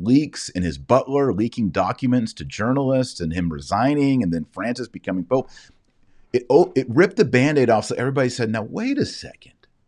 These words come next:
This isn't just something in two thousand eighteen. This is a system error. This is systemic. It's all over the church." And after two thousand eighteen,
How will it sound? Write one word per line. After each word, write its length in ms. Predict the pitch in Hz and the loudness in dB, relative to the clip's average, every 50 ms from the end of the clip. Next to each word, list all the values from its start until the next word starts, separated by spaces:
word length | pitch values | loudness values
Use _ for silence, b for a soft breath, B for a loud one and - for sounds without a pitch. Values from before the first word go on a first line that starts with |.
| _ _ _ _ _ _ _ _ | _ _ _ _ _ _ _ _
This 180 | - 139 170 - | -6 -4 -4 -2
isn't 220 | 254 254 233 180 | -2 -2 -2 0
just 200 | - 131 120 - | 0 0 0 0
something 300 | - 123 117 - 120 104 | 0 -2 0 0 0 0
in 100 | 92 87 | 0 -2
two 180 | 85 - 113 101 | -2 -4 -8 -6
thousand 380 | - 87 78 80 82 87 82 - | -4 -4 -4 -4 -6 -8 -8 -8
eighteen. 580 | 73 73 - - - 98 95 92 90 85 b b b b b b b - | -8 -10 -10 -8 -6 -4 -2 -2 -2 -4 b b b b b b b -14
This 680 | 85 80 - 123 131 139 143 143 - - - - - - _ _ _ _ _ _ | -6 2 6 6 6 6 4 2 -4 -10 -14 -16 -18 -20 _ _ _ _ _ _
is 760 | 98 98 98 95 95 95 92 92 92 92 92 - - - - _ _ _ _ _ _ _ _ | 0 2 2 4 4 4 2 2 0 -2 -6 -10 -14 -18 -20 _ _ _ _ _ _ _ _
a 120 | 82 80 78 | -8 -6 -6
system 680 | - - - - 92 87 - - - 85 82 78 - - | -8 -8 -6 -4 -4 -4 -6 -6 -6 -6 -6 -6 -8 -10
error. 400 | - 76 73 62 50 - - - _ _ _ _ _ _ _ _ _ _ _ _ _ _ _ _ _ _ | -10 -10 -8 -10 -10 -14 -16 -20 _ _ _ _ _ _ _ _ _ _ _ _ _ _ _ _ _ _
This 220 | - 98 98 - 117 | -2 -2 -2 -2 -4
is 140 | 101 - | -6 -6
systemic. 580 | - - 87 - - - 71 71 73 69 67 - | -6 -10 -10 -10 -8 -8 -6 -6 -6 -8 -8 -10
It's 180 | - - - - _ - | -14 -14 -14 -14 _ -4
all 380 | 78 90 101 104 104 - - - | -2 0 0 0 -2 -4 -6 -6
over 360 | 76 78 78 76 71 80 76 | -6 -6 -6 -6 -8 -10 -10
the 120 | 71 69 | -10 -12
church." 540 | - - - - - - - - - - - _ _ - - - - - _ _ _ _ _ _ _ _ b b b b b b b b _ | -14 -14 -16 -18 -20 -20 -20 -20 -20 -20 -20 _ _ -18 -16 -16 -16 -18 _ _ _ _ _ _ _ _ b b b b b b b b _
And 180 | 90 90 85 - | -4 -4 -4 -2
after 400 | - 101 110 135 143 - - 170 | 0 2 4 2 2 2 2 2
two 240 | 143 - - 147 139 | 2 4 4 4 4
thousand 460 | 135 - 120 110 110 110 107 120 - - | 4 4 2 2 2 2 0 -4 -4 -2
eighteen, 560 | 85 92 95 - - - 80 71 67 69 | -2 -2 -2 -4 -6 -8 -8 -6 -8 -10